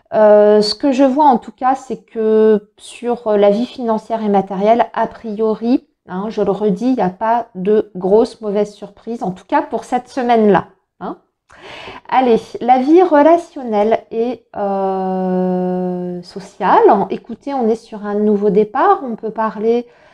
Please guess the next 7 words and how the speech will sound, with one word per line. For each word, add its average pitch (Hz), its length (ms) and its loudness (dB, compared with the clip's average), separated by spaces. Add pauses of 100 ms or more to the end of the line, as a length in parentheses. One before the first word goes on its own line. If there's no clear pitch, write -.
(280)
euh, 202 260 4
déjà 214 340 2
de 214 80 0
nouvelles 294 500 4
connaissances, 240 920 -10 (220)
des 180 200 -6
personnes, 208 760 -2